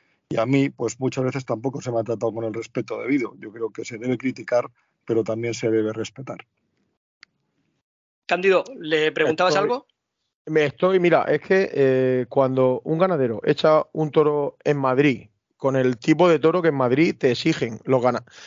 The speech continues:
Speaker 3: o sea, en este caso los veterinarios para que pasen el reconocimiento. Digamos que se sale un poquito de, de la morfología, ¿no? de la ganadería, y cuando sale ese toro con esas hechuras tan bien hecho,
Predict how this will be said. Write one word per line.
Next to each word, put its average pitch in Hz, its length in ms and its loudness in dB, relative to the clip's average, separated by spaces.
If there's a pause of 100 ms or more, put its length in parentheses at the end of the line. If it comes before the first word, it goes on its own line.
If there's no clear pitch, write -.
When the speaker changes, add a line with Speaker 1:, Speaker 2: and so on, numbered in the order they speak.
(100)
Speaker 3:
o 131 100 0
sea, 156 180 4
en 135 60 2
este 127 160 -2
caso 139 200 2
los 160 100 2
veterinarios 151 560 2
para 180 160 0
que 135 80 -2
pasen 143 240 0
el 135 100 2
reconocimiento. 127 720 0 (300)
Digamos 151 460 2
que 180 100 0
se 165 100 0
sale 180 440 4
un 143 160 -8
poquito 156 360 2
de, 160 280 2
de 135 340 2
la 131 420 0
morfología, 135 680 4
¿no? 170 140 2
de 175 60 4
la 156 100 0
ganadería, 147 580 4 (680)
y 160 340 6 (180)
cuando 147 280 2
sale 185 340 4
ese 185 220 2
toro 175 200 4
con 143 100 2
esas 160 300 4
hechuras 170 420 2
tan 131 220 -2
bien 165 220 4
hecho, 117 420 -2